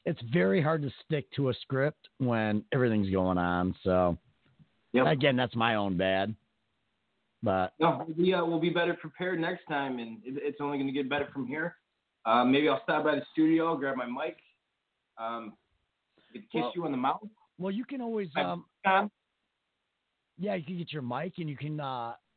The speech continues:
Speaker 1: or a computer, whatever the hell the case. But I'm still trying to figure out, put your mask on 'cause I don't want your covid fucking monster coming through Zoom.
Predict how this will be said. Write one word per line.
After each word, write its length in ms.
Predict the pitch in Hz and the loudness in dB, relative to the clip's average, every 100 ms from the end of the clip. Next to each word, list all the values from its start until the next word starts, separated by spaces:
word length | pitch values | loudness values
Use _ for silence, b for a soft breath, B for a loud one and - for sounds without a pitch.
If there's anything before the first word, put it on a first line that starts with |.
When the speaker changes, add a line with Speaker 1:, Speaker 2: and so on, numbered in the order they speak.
| _ _ _ | _ _ _
Speaker 1:
or 180 | 156 156 | 2 2
a 40 | |
computer, 440 | 139 123 147 147 147 | 0 -2 0 0 0
whatever 320 | 135 123 120 | 0 0 0
the 120 | 110 | -2
hell 180 | 113 110 | -2 -4
the 80 | 104 | -4
case. 400 | - 127 113 104 - | -4 -2 -2 -4 -4
But 320 | 101 92 92 _ _ _ _ _ _ _ _ _ _ _ | -2 -2 -2 _ _ _ _ _ _ _ _ _ _ _
I'm 180 | 123 170 | 0 0
still 260 | - 175 123 | 2 2 2
trying 240 | 131 123 | 2 2
to 60 | 104 | 0
figure 240 | 135 113 | 0 2
out, 200 | 110 110 165 | 4 2 0
put 100 | 190 | 0
your 140 | 143 | 2
mask 340 | 113 110 - | 2 2 0
on 220 | 107 101 - | -2 -2 0
'cause 100 | 151 | 0
I 60 | |
don't 120 | 147 | 0
want 120 | 139 117 | 0 -2
your 100 | 98 | -4
covid 480 | - 151 131 113 - | 0 2 2 -4 -4
fucking 280 | 120 117 104 | -6 -4 -2
monster 420 | 107 104 - 117 | -2 -4 -8 -8
coming 280 | 123 113 98 | -4 -6 -4
through 260 | 104 92 | -4 -4
Zoom. 340 | 98 101 98 | -4 -2 -4